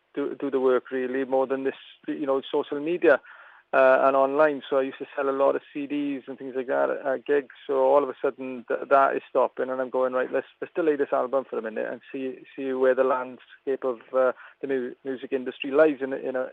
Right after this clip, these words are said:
in a, you know, in two or three months." But it dragged on a bit then, like, you know, and, um, l-, lucky enough now we got hope with the, the vaccine, and wh-, whereas we didn't before, like, you know.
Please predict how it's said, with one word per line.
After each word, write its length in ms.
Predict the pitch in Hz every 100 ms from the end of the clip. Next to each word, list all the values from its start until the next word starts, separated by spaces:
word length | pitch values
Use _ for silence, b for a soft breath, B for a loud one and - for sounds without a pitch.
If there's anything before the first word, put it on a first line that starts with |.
| -
in 100 | 131
a, 40 | - _ _
you 180 | - 113
know, 120 | 110
in 60 | 113
two 120 | 139
or 20 |
three 140 | 127 127
months." 240 | 151 147 -
But 240 | 135 131 b b b _ -
it 120 | 117
dragged 260 | 127 120
on 120 | 139 151
a 40 |
bit 200 | 139 -
then, 280 | 127 123 123
like, 200 | 127 -
you 60 |
know, 240 | 123 123 131
and, 400 | 131 127 123 117 - - - - _ 135
um, 380 | 120 120 120 120 _
l-, 120 | 156 170
lucky 240 | 170 -
enough 180 | 147 143
now 260 | 135 127 127
we 140 | 131
got 160 | 156 147
hope 260 | - - - B B B B
with 160 | 143 135
the, 180 | 139 139
the 80 | 135
vaccine, 560 | 151 139 - 156 139
and 240 | 131 127 127
wh-, 240 | 139 139
whereas 220 | 139 131
we 80 | 131
didn't 280 | 156 147 127
before, 400 | 123 - 113 107
like, 140 | 107 -
you 80 | 120
know. 120 | 127